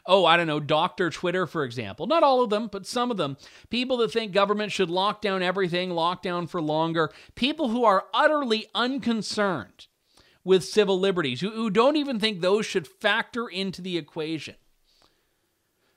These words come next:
So the message that I bring you as we start twenty twenty-two, not a good one, I realize that.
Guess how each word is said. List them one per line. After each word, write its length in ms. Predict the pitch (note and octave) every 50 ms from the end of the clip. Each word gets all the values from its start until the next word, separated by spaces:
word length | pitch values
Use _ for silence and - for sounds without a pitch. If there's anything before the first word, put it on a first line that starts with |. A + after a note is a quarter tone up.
| _ _ _ _
So 280 | - - A#3 A#3+ C4
the 120 | A#3+ A3+ A3
message 540 | A3 A3+ C4+ D#4+ E4+ - - E4+ D4 G3
that 140 | - C4 B3+
I 140 | A#3+ A3+ G#3+
bring 380 | F3+ D#3+ E3 F#3+ A#3 C#4 D4 B3+
you 160 | G3 D3+ D3
as 140 | D#3 D3 -
we 100 | F#3 E3+
start 300 | - - A#3 A#3 G#3+ E3+
twenty 260 | F#3+ A3 A3 A3 G3+
twenty-two, 480 | - G#3 G#3 G3+ G3 - A#3+ B3+ A#3
not 220 | G3 G#3 B3 D#4+ D#4+
a 40 | B3
good 240 | F3+ A3+ C4+ C4+
one, 160 | A#3+ G#3+ D3+ C3+
I 80 | C3+
realize 600 | D3 D#3 F3+ A3 B3 B3 A3 E3+ C3 A#2+ A2 -
that. 280 | - A#2 - - -